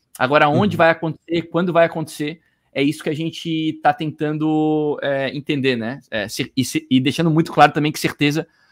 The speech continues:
Speaker 1: a gente não tem de nada. O Cláudio tá falando que a minha camiseta diz o Intertour. É. <laughs>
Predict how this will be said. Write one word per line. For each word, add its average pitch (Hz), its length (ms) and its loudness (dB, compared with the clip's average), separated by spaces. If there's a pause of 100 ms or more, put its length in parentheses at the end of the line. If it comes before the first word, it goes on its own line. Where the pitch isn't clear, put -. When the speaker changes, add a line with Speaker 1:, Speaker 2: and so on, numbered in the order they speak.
(160)
Speaker 1:
a 127 80 0
gente 143 200 -4
não 151 140 -2
tem 151 160 0
de 151 100 -2
nada. 120 280 4
O 123 40 0
Cláudio 151 320 6
tá 175 80 4
falando 175 200 0
que 170 100 2
a 156 40 8
minha 160 200 0
camiseta 156 720 0 (320)
diz 156 300 -2
o 160 100 0
Intertour. 170 760 -2
É. 131 200 2 (420)
<laughs> - 340 -2